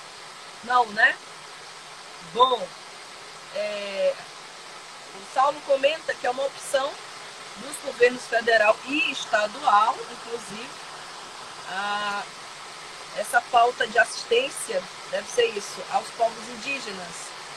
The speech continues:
O Wellington Lemo, Alemão comenta que parabéns aos índios, ontem foi, o outro foi o dia do, é, do, do índio, né? No calendário, é, o índio merece ser respeitado, seus direitos garantidos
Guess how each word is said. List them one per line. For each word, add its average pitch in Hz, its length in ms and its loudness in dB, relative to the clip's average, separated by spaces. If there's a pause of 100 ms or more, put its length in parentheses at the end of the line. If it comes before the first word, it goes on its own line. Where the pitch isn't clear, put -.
(300)
O 214 140 0
Wellington 262 600 8
Lemo, 262 580 2
Alemão 247 500 6 (240)
comenta 247 420 2
que 233 480 4
parabéns 226 440 8
aos 233 200 2
índios, 294 380 -8
ontem 233 260 -2
foi, 214 480 -6 (760)
o 269 680 0
outro 480 180 8
foi 494 120 10
o 480 60 6
dia - 280 6
do, 226 160 -6 (460)
é, 196 420 -2 (220)
do, 190 340 -8
do 220 140 -8
índio, 262 300 -4
né? 247 320 4
No 196 180 -8
calendário, 226 680 10
é, 208 680 0
o 214 380 -10
índio 285 160 -8
merece 262 300 6
ser 247 80 2
respeitado, 247 720 6
seus 254 220 -2
direitos 247 320 4
garantidos 247 560 -2